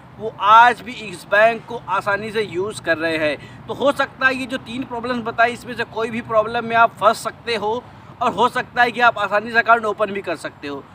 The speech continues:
तो ये totally जो है इनमिजरेबल चीज़ें हैं, इस पर कोई भी तरीके का conclusion लगाना या इन तीन चीज़ के कोई भी problem में कोई भी solution बताना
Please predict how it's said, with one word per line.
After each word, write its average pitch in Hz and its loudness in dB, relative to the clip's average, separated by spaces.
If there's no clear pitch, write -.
तो 226 -8
ये 277 -2
totally 247 -2
जो 240 -8
है 262 0
इनमिजरेबल 240 -2
चीज़ें 226 -6
हैं, 247 -2
इस - -18
पर 254 -10
कोई 233 -2
भी 254 -8
तरीके 233 -6
का 214 0
conclusion 226 -4
लगाना 208 2
या 226 2
इन 240 0
तीन 240 -8
चीज़ 240 -8
के 262 -4
कोई 233 -2
भी 233 -8
problem 220 -2
में 254 -2
कोई 247 0
भी 262 -6
solution 214 -4
बताना 220 4